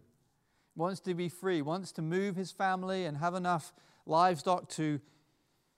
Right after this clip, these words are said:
support him and provide for all his family. But what he recognizes is that God breaks in, and it's God who makes a way for him.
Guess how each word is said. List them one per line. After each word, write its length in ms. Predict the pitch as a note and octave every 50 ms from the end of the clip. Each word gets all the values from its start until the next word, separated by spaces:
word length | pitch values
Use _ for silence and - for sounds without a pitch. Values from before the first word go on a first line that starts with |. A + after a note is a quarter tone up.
| _ _ _ _
support 500 | - - D#3+ C#3+ - E3 F3 F3+ F#3+ F3
him 300 | F3 F3 F3 E3+ D#3+ C#3+ C#3+
and 160 | - D3 C#3 -
provide 460 | D3 C3 C3 D#3+ E3 E3+ F3 F3+ -
for 100 | - E3
all 220 | D3+ D#3 D#3+ D#3+
his 120 | D#3+ D#3 -
family. 600 | - - E3+ F3 E3+ D#3 D3+ C#3+ C#3 C#3 C#3+ C#3 - _ _ _ _ _ _ _ _ _ _ _ _ _ _ _ _ -
But 80 | E3
what 240 | D#3+ D3 F3+ F#3 F3+
he 120 | F3+ F3+
recognizes 1040 | E3 D#3 E3 F3+ G3+ - - F3+ D#3+ D#3 C#3+ C#3 C#3 C#3 C3+ - C#3+ C#3+ C#3 C3+ - - _ _ _ _ _
is 260 | - C#3 C#3+ C3 -
that 320 | - - C#3+ C3+ C3 B2+ - - _ _ _ _ _ _ - C3+ A2
God 360 | - E3 F3+ F#3+ G3 F#3+ D#3+
breaks 380 | - E3+ D#3 D#3 D3 - - -
in, 220 | B2+ A#2 A2 A2 - _ _ _ _ _ _ _ _
and 100 | C#3 D3
it's 120 | D#3 D3+ -
God 580 | - C#3 C3 G3 G3 G3+ G3+ G3+ F#3+ F3+ F3
who 140 | D#3+ E3+ E3+
makes 520 | D#3 D#3 D#3+ D#3+ D#3+ D3+ - - - - - - - -
a 140 | - - C3
way 380 | C3+ C#3+ D3+ D#3 D#3 D#3 E3 E3
for 240 | - - D#3+ D3 B2
him. 320 | A#2 C3 B2 A#2 A2+ A#2